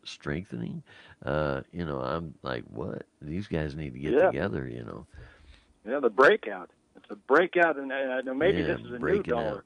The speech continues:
Speaker 2: Maybe it's the Zimbabwe dollar.
Speaker 1: Oh, yeah,
Speaker 2: You know, that's,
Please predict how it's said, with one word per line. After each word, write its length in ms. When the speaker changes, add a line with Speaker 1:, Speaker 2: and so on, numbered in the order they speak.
Speaker 2:
Maybe 240
it's 200
the 120
Zimbabwe 680
dollar. 340
Speaker 1:
Oh, 240
yeah, 140
Speaker 2:
You 80
know, 200
that's, 140